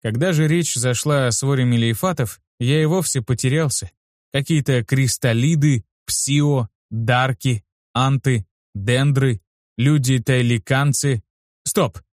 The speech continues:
Тайликанцы? Так Тайлакс, выходит, союзник Мелиефатов? Но у нас же на борту представительница Тайлакса.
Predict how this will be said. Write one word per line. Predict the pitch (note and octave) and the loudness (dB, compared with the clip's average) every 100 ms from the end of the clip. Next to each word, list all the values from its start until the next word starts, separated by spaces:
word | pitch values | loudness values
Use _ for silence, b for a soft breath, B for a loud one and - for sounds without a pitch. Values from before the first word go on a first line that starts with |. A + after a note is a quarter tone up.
| _ _ _ _ - | _ _ _ _ -4
Тайликанцы? | B2 A#2+ A#2+ - C3 E3 F3 G#3+ G3 _ _ _ _ _ _ _ _ - | 0 0 0 -2 -2 0 -2 -6 -8 _ _ _ _ _ _ _ _ -4
Так | C#3+ - C3+ A#2 | -4 -2 -4 0
Тайлакс, | C3+ A#2+ A#2+ C#3 - - - | 0 2 2 0 -2 -8 -6
выходит, | B2 B2+ D#3 C#3 | -4 0 0 0
союзник | B2 C3 B2+ C#3+ C#3+ C#3+ | 0 0 2 2 0 2
Мелиефатов? | C3+ C3+ B2 A3+ C3 - - _ _ _ _ _ | 2 2 2 0 -2 -6 -10 _ _ _ _ _
Но | A2+ A#2+ | 0 2
у | |
нас | C3+ D3 | 4 2
же | A#2+ | 4
на | C#3 C3 | 2 4
борту | C#3+ C#3 E3 | 2 2 0
представительница | C3 A#2+ - C#3+ D3 C#3+ C3+ B2 C#3 | 0 -2 0 0 0 0 0 0 -2
Тайлакса. | D3 D#3+ F3+ D3 - F#2+ | 0 0 0 -2 -4 -8